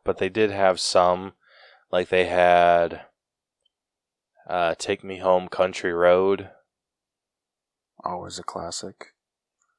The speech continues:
Speaker 1: Let's see, anything else?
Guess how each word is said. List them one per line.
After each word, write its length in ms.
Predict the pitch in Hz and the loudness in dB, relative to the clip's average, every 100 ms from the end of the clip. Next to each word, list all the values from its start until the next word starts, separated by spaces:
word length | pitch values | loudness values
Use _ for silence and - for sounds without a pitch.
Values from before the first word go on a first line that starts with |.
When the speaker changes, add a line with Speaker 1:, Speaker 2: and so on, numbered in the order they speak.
| _ _ _ _ _ _ _ _ _ | _ _ _ _ _ _ _ _ _
Speaker 1:
Let's 180 | - - | -20 -14
see, 440 | - - 50 50 50 | -14 -14 -16 -16 -16
anything 400 | 52 58 - 78 | -16 -20 -20 -18
else? 840 | 58 76 95 - - - - - | -14 -14 -12 -12 -12 -12 -14 -18